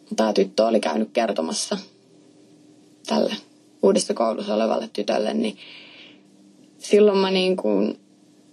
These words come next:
tai mun äiti muistaa tän tosi vahvasti niin, että mä oon keittiön lattialla itkenyt ja hakannut maata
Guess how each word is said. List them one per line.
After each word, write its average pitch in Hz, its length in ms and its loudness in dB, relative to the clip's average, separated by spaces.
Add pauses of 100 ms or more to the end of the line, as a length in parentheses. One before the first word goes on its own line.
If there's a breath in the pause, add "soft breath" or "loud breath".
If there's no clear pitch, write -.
(260)
tai 202 100 0
mun 196 160 2
äiti 214 220 0
muistaa 190 360 -2
tän 190 160 -2
tosi 190 280 2
vahvasti 185 500 -4
niin, 196 320 0
että 180 120 -4
mä 190 60 2
oon 185 120 0
keittiön 202 500 2
lattialla 190 640 -2
itkenyt 190 580 0
ja 196 60 2
hakannut 185 480 -2
maata 196 540 -4